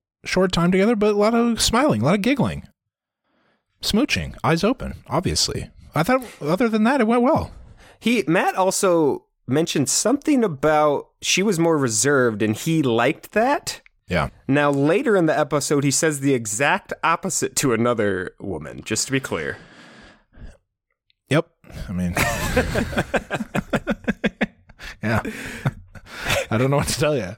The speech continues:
Speaker 1: I think he, I have a note later. I think Matt is probably awesome in the moments where they're not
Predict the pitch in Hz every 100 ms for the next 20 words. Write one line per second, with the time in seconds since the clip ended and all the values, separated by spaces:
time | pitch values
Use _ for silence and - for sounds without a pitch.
0 | - 120 131 156 - 143 131 123 - -
1 | _ _ _ _ _ _ _ _ _ -
2 | 120 143 170 156 147 147 135 127 120 110
3 | 110 110 117 143 175 165 120 110 113 117
4 | 117 113 101 - - 110 113 107 110 107
5 | - 113 123 160 - 107 76 71 - _
6 | _ _ _ _ _ _ _ _ _ -
7 | 120 127 127 120 123 127 127 123 - 117
8 | 117 113 107 107 107 101 -